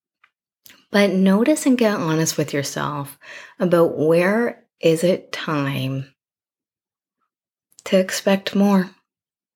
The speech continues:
and to expect to be treated better. Thanks for listening. And again, the best way to thank a podcaster is to share this episode with somebody that could enjoy this and benefit from this as well.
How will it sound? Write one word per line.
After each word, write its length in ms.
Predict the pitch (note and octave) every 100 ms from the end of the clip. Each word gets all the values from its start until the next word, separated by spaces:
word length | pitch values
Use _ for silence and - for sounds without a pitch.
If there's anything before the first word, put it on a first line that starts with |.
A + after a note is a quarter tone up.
| _ _ _ -
and 140 | E3+
to 80 | F3
expect 600 | E3+ - - D#3+ - - -
to 100 | F#3+
be 120 | F3+
treated 500 | F3+ D#3 D3 D3 C#3+ - _ -
better. 340 | C3 C3 C#3+ - _ _ _ _ _ - - - - _ _
Thanks 240 | F3+ D#3 -
for 100 | D#3
listening. 760 | F#3 B3 - C4+ C4 C4 - _
And 360 | - F3 F#3+ F#3+ - -
again, 640 | E3+ - A#3 B3+ C4 C#4 - - - -
the 100 | -
best 360 | D#3+ D3 D#3 -
way 80 | E3+
to 100 | D#3+
thank 240 | D#3+ D#3
a 60 | -
podcaster 960 | - G#3+ G#3+ - G#3+ G3+ - G3+ F#3+
is 160 | - C#3
to 120 | -
share 240 | C#3+ E3+ D#3+
this 180 | D#3+ -
episode 640 | C#3+ D3 - D#3 D3 C#3
with 140 | D3
somebody 360 | C#3+ D3 C#3+ D3
that 280 | C#3+ C3+ -
could 380 | - C#3+ C3+ C3
enjoy 500 | - C3 D#3+ F3+ F#3
this 260 | F3+ -
and 200 | C#3+ C3+
benefit 440 | C3+ C3+ C3+ C#3 -
from 240 | D3 C#3
this 240 | C3+ C#3 -
as 300 | D#3+ C#3+ -
well. 500 | D3 D3+ G#3+ -